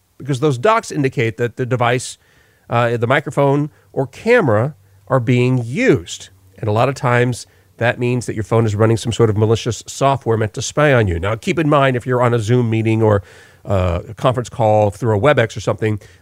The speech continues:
those lights are meant to come on to tell you that your camera and microphone are active.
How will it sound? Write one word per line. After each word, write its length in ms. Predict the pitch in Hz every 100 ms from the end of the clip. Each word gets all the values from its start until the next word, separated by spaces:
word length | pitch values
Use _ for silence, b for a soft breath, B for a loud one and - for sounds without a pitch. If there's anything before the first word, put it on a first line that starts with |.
| -
those 180 | 147
lights 240 | 147 135 -
are 60 |
meant 180 | 120 139
to 80 | -
come 140 | 123
on 120 | 113 110
to 60 |
tell 200 | 107 139
you 140 | 135 117
that 140 | 113
your 80 | 101
camera 360 | 95 123 113 107
and 100 | 104
microphone 380 | 101 107 104
are 100 | 98
active. 420 | 98 110 107 107